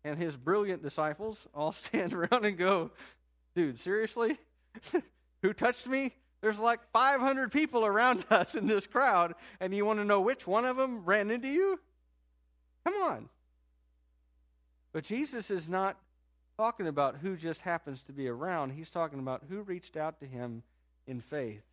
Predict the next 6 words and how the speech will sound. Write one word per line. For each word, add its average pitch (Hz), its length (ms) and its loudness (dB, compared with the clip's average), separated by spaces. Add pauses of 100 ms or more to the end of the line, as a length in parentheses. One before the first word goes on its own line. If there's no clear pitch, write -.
(140)
believing 123 520 -10 (680)
in 120 60 -16
who 123 120 -12
he 117 180 -10
is. 92 160 -16 (2750)
Now, 143 320 -2